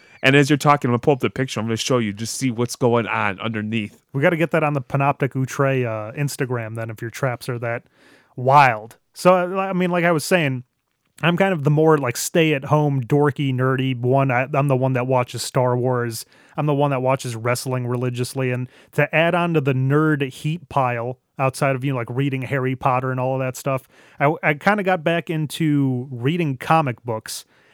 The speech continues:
Speaker 2: And, and that happened when I was actually planning my Orlando trip. Oh, we got a picture of the, the tr-, oh my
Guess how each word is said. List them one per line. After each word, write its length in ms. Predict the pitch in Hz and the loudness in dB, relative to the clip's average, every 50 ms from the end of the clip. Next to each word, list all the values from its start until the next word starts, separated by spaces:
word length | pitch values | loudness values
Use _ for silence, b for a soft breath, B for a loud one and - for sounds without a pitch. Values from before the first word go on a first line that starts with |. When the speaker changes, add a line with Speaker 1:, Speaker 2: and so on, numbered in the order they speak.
| b b | b b
Speaker 2:
And, 180 | b 135 139 160 | b -4 -2 -2
and 140 | 156 147 175 | -2 -2 0
that 120 | 190 208 | 0 0
happened 420 | 180 175 202 196 - 196 185 175 | 0 0 -2 -2 -2 -4 -4 -2
when 160 | 147 156 156 156 | -2 -2 -2 0
I 100 | 151 147 | 0 0
was 140 | 147 120 | 0 0
actually 280 | 170 180 - - 156 139 | -2 -2 -2 -2 -4 -4
planning 480 | - - - 156 160 175 175 170 151 135 | -4 -6 -4 -4 -2 -2 -2 -2 -2 -2
my 160 | 131 131 135 | 0 0 0
Orlando 600 | 139 135 131 127 117 123 127 139 143 147 139 127 | 0 0 -2 -2 -2 -2 -2 -2 -2 -2 -2 -4
trip. 360 | 123 - - 131 123 - _ _ - | -4 -4 -4 -4 -4 -6 _ _ -6
Oh, 160 | 151 170 208 _ 151 131 - | -4 -4 -4 _ -12 -16 -12
we 100 | 131 120 | -8 -8
got 120 | 120 120 | -6 -6
a 60 | 120 | -8
picture 360 | 113 - 143 127 - - 139 139 | -8 -8 -8 -6 -4 -2 -2 -2
of 200 | 131 120 117 113 | -2 -4 -6 -6
the, 180 | 135 127 123 123 | -4 -4 -4 -6
the 140 | 123 120 | -8 -10
tr-, 300 | 110 - - - - - | -12 -10 -10 -10 -10 -6
oh 180 | - 196 233 269 | -4 -2 0 0
my 240 | 254 190 135 117 | 0 0 -2 -2